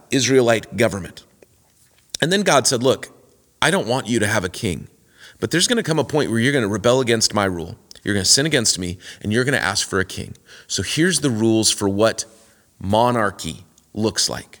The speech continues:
That's another form of government. And so the, God said, "All right, when y-, there's gonna come a time.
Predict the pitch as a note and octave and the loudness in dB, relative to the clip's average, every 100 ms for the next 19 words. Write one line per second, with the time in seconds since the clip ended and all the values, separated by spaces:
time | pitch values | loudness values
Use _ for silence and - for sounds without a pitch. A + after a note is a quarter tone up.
0 | _ - C3 C3+ G#3+ F#3 - G2 F#2 - | _ -2 0 2 2 2 0 -4 -4 -2
1 | F2+ E2+ A#1 - - _ - - - A2 | -2 -4 -12 -16 -20 _ -20 -20 -8 -4
2 | G#2 - A2 G2 G2 - - _ - F2 | 0 2 4 2 0 -8 -20 _ -8 -4
3 | E2+ - - _ G#2+ G2 - F#2+ - B2+ | -2 -4 -12 _ -2 0 0 -4 -2 2
4 | E3 F#2 G#2+ A#2+ D3 A#2 B2+ A#2+ - A#2+ | 2 2 0 0 0 -2 2 2 2 -2
5 | C3 C#3+ C3+ G#2 - | -2 -4 -2 -2 -4